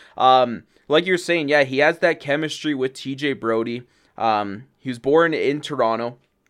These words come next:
Um, and yeah, the fans gave him a nice cheer in his, uh, in his first game in a, uh, Maple Leafs jersey.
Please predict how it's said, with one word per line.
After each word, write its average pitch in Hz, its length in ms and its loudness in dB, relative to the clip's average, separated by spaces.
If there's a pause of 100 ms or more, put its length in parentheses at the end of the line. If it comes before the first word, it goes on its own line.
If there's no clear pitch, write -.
(560)
Um, 101 500 -2 (480)
and 123 640 0
yeah, 131 220 4
the 123 80 -6
fans 160 340 0
gave 170 140 4
him 151 160 2
a 139 40 4
nice 135 360 0
cheer 131 360 2
in 123 60 -2
his, 117 240 -6
uh, 101 360 2
in 101 120 -8
his 101 180 -8
first 117 320 -4
game 104 300 -4
in 98 400 -6
a, 98 240 -4
uh, 92 200 -2
Maple 101 320 -8
Leafs 95 220 -10
jersey. 98 480 -8